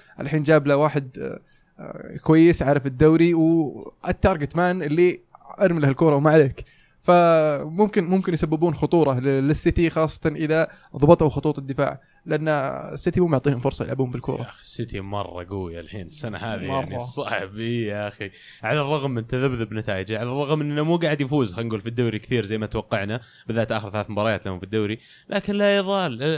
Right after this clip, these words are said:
Speaker 2: لا، لا يزال فريق مرة قوي يا أخي. جميع المراكز عنده. رجعت جندوجان الآن بتصير مرة مهمة بالنسبة لهم،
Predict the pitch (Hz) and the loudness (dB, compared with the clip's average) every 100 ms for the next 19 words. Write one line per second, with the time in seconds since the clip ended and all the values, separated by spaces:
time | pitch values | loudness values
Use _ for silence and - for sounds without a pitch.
0 | 160 151 170 165 160 156 156 151 147 151 | -4 -4 -2 -2 -4 -8 -8 -8 -6 -4
1 | 135 98 - 147 147 98 - - _ 156 | -4 -6 -8 -4 -4 -6 -16 -20 _ -6
2 | 196 131 120 131 104 85 82 - 95 - | -4 -4 -2 -2 -2 -4 -10 -14 -20 -20
3 | - 160 196 190 180 170 127 113 104 98 | -12 -8 -2 -2 0 -2 -2 -6 -8 -4
4 | 120 160 165 160 170 160 165 123 131 117 | -4 -4 -6 -4 -2 -2 -2 -4 -4 -4
5 | 113 131 120 113 151 180 151 135 120 120 | -6 -8 -8 -8 -8 -6 -2 -2 -2 -4
6 | 101 92 98 95 107 127 | -6 -8 -10 -8 -4 -2